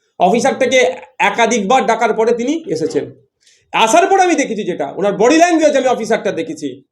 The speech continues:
একজন মিনিস্টার রাজ্যের, একজন মিনিস্টার, তাকে স্যালুট দেওয়ার যে প্রোটোকল, সেই প্রোটোকল উনি মেনটেন করেনি। উনি আমাকে প্রোটোকল শেখাচ্ছিলেন। মন্ত্রীর সামনে বলছেন,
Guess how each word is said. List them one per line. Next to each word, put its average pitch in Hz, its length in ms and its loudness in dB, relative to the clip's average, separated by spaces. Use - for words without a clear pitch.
একজন 202 340 2
মিনিস্টার 285 520 2
রাজ্যের, 185 580 -2
একজন 202 320 0
মিনিস্টার, 302 760 2
তাকে - 240 0
স্যালুট 269 500 0
দেওয়ার 269 560 2
যে 262 160 0
প্রোটোকল, 302 500 2
সেই 294 240 0
প্রোটোকল 277 500 2
উনি 247 160 0
মেনটেন 185 340 -2
করেনি। 135 260 -6
উনি 220 100 0
আমাকে 294 200 2
প্রোটোকল 370 340 2
শেখাচ্ছিলেন। 269 640 -4
মন্ত্রীর 247 300 0
সামনে 269 280 -4
বলছেন, 320 420 -2